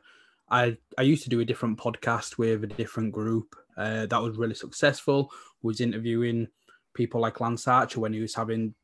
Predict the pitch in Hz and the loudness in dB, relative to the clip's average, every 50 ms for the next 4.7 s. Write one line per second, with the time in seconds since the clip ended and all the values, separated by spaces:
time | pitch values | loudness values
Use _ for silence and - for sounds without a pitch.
0 | _ - 110 107 113 - - - 120 110 123 - - - 117 113 113 113 110 - | _ -6 -4 -4 -4 -4 -4 -4 -2 -2 -4 -6 -4 -4 -2 -2 -2 -2 -4 -2
1 | 113 110 110 110 104 104 110 107 107 110 117 127 131 131 127 120 113 110 110 107 | -2 -2 -2 -4 -4 -6 -6 -6 -6 -2 2 2 4 4 4 2 0 -2 -4 -6
2 | 104 - - - - - - - - _ _ 147 135 120 135 120 - - 139 101 | -8 -10 -16 -20 -20 -20 -20 -20 -20 _ _ 0 2 2 2 2 4 4 4 6
3 | 139 - - - 131 127 - - 139 165 214 226 - - - _ _ - - - | 4 2 2 2 2 2 2 2 4 4 4 4 2 -4 -14 _ _ -10 -8 0
4 | - 139 135 123 - 127 110 104 107 104 107 107 - | 4 4 4 4 2 0 0 0 0 0 -2 -2 -4